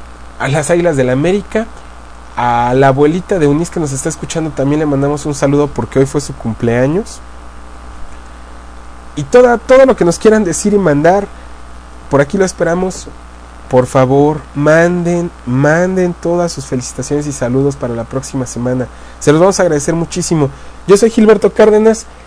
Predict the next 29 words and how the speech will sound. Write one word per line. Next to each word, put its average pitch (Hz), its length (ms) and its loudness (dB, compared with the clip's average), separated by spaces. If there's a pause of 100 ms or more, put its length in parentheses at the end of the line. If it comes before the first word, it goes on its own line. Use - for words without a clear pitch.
(120)
esto 202 220 0
fue 220 140 2
Miskatonic. 208 680 -2 (440)
Y 147 80 2
recuerden 220 340 2
que 202 140 -2
Miskatonic 196 640 0 (140)
es 185 280 -2
la 143 220 2
radio 196 260 4
del 170 100 2
noveno 156 300 0
arte. 165 400 -2 (1160)
¿Por 160 120 4
dónde 240 220 2
lo 208 100 2
transmitimos? 147 640 -2
Por - 200 -2
tokuriders 185 720 0
punto 156 340 -4
com. 143 240 0
Si - 140 -4
ustedes 254 260 2
quieren 254 240 0
tener 180 220 -2
su 220 100 -8
programa 139 460 0
de 156 80 -6
tu-, 113 140 -12